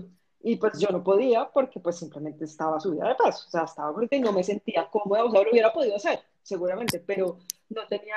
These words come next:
la, la confianza ni la autoestima para hacerlo. Entonces, eh, bueno, esta lucha desde chiquita, pues, fue súper,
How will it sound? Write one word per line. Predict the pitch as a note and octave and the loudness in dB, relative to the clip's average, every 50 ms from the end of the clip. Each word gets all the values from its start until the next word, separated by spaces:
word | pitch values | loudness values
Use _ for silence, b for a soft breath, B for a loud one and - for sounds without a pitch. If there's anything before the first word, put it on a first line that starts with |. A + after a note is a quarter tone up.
| G#3+ A3 | -4 -2
la, | A#3 A3+ A3+ - _ _ | -2 -2 -4 -6 _ _
la | - A#3+ A3+ - | -8 -8 -8 -6
confianza | - - G3 F#3+ F#3 G3+ G#3 G3 F3+ E3+ F3 F#3 | -4 -4 -2 -2 -2 -2 -2 -2 -2 -4 -6 -6
ni | F3 G3 G#3+ | -6 -2 -2
la | G#3+ | -2
autoestima | A3 A3 - F#3+ F#3+ - - F3 D#3 D#3+ - | -2 0 -2 -4 -2 -2 -4 -4 -4 -6 -6
para | - F#3+ F#3 F#3 | -4 -2 -2 0
hacerlo. | F#3 A#3 A#3 F#3 - - - - _ _ _ _ _ _ _ _ _ _ _ _ _ _ | 0 2 0 0 0 -4 -12 -20 _ _ _ _ _ _ _ _ _ _ _ _ _ _
Entonces, | - G#3 - - G#3 G3+ - G3+ G3 G3 - - | -12 -2 -2 0 -2 0 -4 -6 -6 -6 0 2
eh, | - A3 A3+ A3+ A#3 A3+ A3+ G#3+ F#3+ | 4 4 6 6 6 6 6 6 4
bueno, | F#3 E3 D#3 - - | 4 2 2 0 0
esta | G3 G#3 F#3 - - - | 0 0 4 6 6 6
lucha | - B3+ A#3 - A#3+ A#3+ A#3+ B3 | 6 4 2 2 2 4 4 6
desde | B3 B3 A#3+ A#3+ - | 6 6 4 2 0
chiquita, | - - G3 - - E3+ D#3 - E3 D#3+ - | -6 -8 -8 -6 -6 -8 -4 -4 -4 -2 -2
pues, | - G3 F#3+ - | -2 -4 -2 -2
fue | F3 D#3 | -4 -4
súper, | D3+ E3+ D#3 - - F#3+ G3 F#3 F#3 F3+ | -4 -4 -8 -4 0 0 2 2 2 0